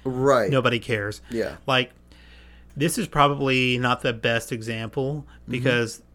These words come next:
Speaker 2: he was un-, unpopular for a lot of times, but Dane Cook, <laughs> I mean, I'm gonna use Dane Cook. He's, I understand me saying that, the weight of me saying his name, but
Speaker 1: <laughs>
Speaker 2: he was a very confident comedian,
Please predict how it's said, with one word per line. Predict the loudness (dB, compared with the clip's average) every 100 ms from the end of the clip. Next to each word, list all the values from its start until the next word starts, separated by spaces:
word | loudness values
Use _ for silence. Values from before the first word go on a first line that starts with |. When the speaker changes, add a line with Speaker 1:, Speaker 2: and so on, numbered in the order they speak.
| -20
Speaker 2:
he | -12 -6 -2
was | -2 -2
un-, | -4 -4
unpopular | -6 0 -2 0 -6
for | -4 -2
a |
lot | -2 0 -2
of | -2
times, | -4 -4 -6
but | -6 -4
Dane | -4 -6
Cook, | -8 -4 -4 -4 0
<laughs> |
I |
mean, | 2
I'm | 4 2
gonna | 2
use | 0
Dane | 0 -2 0
Cook. | -2 -2
He's, | -4 -4
I | -4 -2
understand | -2 -4 0 0 0 -2
me |
saying | -6 -6 -6 -6
that, | -8 -6
the | -6
weight | -4 -4 -4
of | -6
me | -8
saying | -6 -8
his | -8 -10
name, | -10 -12 -20 -20 -18 0
but | 2 2 -2 -20
Speaker 1:
<laughs> | -8
Speaker 2:
he | 2 4
was | 6 4 2 -12 -20 -20 -20 -20 -20 -6
a | -4
very | 2 4 6 6 2
confident | -4 0 2 4 0 -2 -2
comedian, | -4 -2 0 0 0 0 -2 -2